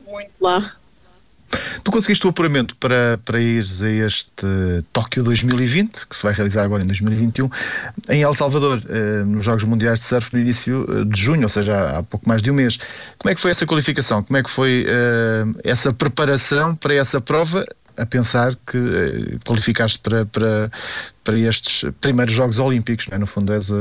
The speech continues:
Speaker 2: eh, vai ser uma estreia do, do surf no, nos Jogos, eh,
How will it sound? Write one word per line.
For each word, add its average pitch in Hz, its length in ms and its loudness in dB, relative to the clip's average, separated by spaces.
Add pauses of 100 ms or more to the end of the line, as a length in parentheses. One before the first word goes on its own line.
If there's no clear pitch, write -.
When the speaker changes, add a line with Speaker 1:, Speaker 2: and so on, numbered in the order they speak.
(440)
Speaker 2:
eh, - 240 -8
vai 107 220 -2
ser 120 160 0
uma 120 100 4
estreia 120 540 0 (440)
do, 110 200 0
do 117 180 0
surf 117 520 0
no, 110 320 0
nos 117 220 2
Jogos, 151 600 0
eh, - 280 -2